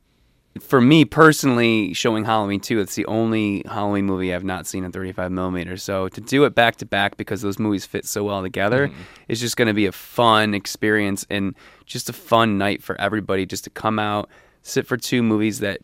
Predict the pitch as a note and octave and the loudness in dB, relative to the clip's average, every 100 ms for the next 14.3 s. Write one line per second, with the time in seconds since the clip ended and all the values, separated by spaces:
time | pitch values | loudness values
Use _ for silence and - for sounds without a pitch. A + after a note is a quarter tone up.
0 | - A2 A2+ A2 G2 - B2+ B2+ A#2+ A2 | -10 -10 -4 -2 -2 -2 0 4 4 4
1 | G#2 G#2 G#2 G#2 G#2 G#2 - _ - - | 2 2 2 2 0 -4 -8 _ -10 -4
2 | D3 C#3 C3+ B2 A#2+ A2+ A#2 A2+ A2 G#2+ | 0 2 4 2 -2 0 0 2 2 2
3 | G#2+ G#2+ G#2+ G2+ G2 - - A#2 A#2+ A#2+ | 2 0 0 -2 -6 -4 -2 0 0 0
4 | A#2+ A#2+ A2 - - G#2+ A2 G#2+ - - | 0 0 -2 -6 -2 0 0 -2 -6 -20
5 | - _ _ - G2+ G2+ - A2 G#2 - | -20 _ _ -2 0 0 0 0 0 -4
6 | - C3+ F#2+ F2 - E2+ - - E3 A#2+ | -4 -4 -4 -8 -12 -12 -10 -4 -2 -2
7 | D3+ A#2 G2+ - - - - C3+ C#3 - | -2 -2 -4 -10 -14 -16 -8 -4 -2 -4
8 | B2 B2 B2 A#2 G#2+ A2+ B2 A2 F#2+ - | -6 -6 -4 -4 -4 -4 -4 -4 -8 -6
9 | G2 F#2+ G2 B2 B2+ B2+ C3+ A#2+ A2+ A2 | -8 -8 -10 -8 -4 -2 -2 -4 -4 -2
10 | G#2+ G2+ G#2 G#2+ G2+ G2+ G2 - A2+ G2 | -4 -4 -8 -4 -2 -2 -4 -6 -6 -6
11 | F#2+ F2+ - G2 G2+ G2+ - A#2+ A#2 A2+ | -6 -8 -6 -4 -4 -6 -8 -6 -2 -2
12 | G#2 A#2 B2 A2 G#2+ G#2 G2+ - G2 - | 0 0 -2 -4 -6 -2 -4 -4 -8 -6
13 | B2+ D3+ D3 C3 C3 D3+ - C#3+ C3+ B2+ | -2 0 -2 -2 -2 -2 0 0 2 2
14 | A#2+ G#2+ | 2 -2